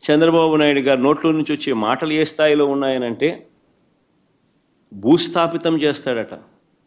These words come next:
ఆశ్చర్యం కలిగించే విషయాలు. డెబ్బై ఆరేళ్ల వయసు ఆయన, డెబ్బై ఆరేళ్ల వయసులో ఉన్న ఆయన, ఒక ముఖ్యమంత్రి స్థానంలో కూర్చొని ఉన్న వ్యక్తి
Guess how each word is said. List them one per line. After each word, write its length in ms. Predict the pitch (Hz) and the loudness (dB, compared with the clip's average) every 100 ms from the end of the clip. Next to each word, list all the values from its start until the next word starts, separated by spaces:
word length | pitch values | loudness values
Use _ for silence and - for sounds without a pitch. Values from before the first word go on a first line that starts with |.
| _ _ _ _ _ _ _ _ _ _ _ _ _ _ _ _ _ _ _ _ | _ _ _ _ _ _ _ _ _ _ _ _ _ _ _ _ _ _ _ _
ఆశ్చర్యం 420 | - - 170 175 165 | -12 -6 -4 -2 -2
కలిగించే 420 | 165 165 160 156 | -2 -4 -4 -4
విషయాలు. 440 | 147 - 135 113 - - _ _ _ _ _ - | -4 -4 -6 -6 -10 -20 _ _ _ _ _ -4
డెబ్బై 280 | 120 123 131 | -2 0 2
ఆరేళ్ల 340 | 123 131 165 | 2 0 0
వయసు 280 | 160 160 160 | 2 0 0
ఆయన, 240 | 147 117 98 - _ _ _ _ _ _ _ _ _ _ _ _ _ _ _ _ _ _ _ _ _ _ _ _ _ _ _ - | -4 -6 -10 -18 _ _ _ _ _ _ _ _ _ _ _ _ _ _ _ _ _ _ _ _ _ _ _ _ _ _ _ -4
డెబ్బై 380 | 117 123 139 131 | -2 2 2 2
ఆరేళ్ల 280 | 135 170 | 2 0
వయసులో 400 | 165 165 160 165 160 | 2 0 0 0 0
ఉన్న 140 | 156 | 0
ఆయన, 520 | 143 135 123 131 165 - _ _ _ _ _ _ _ _ _ _ - | 0 0 -2 -2 -6 -16 _ _ _ _ _ _ _ _ _ _ -14
ఒక 140 | 113 | -6
ముఖ్యమంత్రి 580 | 110 117 151 160 160 156 | -4 -2 0 2 0 -4
స్థానంలో 440 | - 147 156 165 151 | -4 -2 0 -2 -2
కూర్చొని 360 | 160 160 156 | -4 -4 -2
ఉన్న 120 | 147 | -2
వ్యక్తి 640 | 131 127 - 127 120 - | 0 -2 -4 -4 -4 -8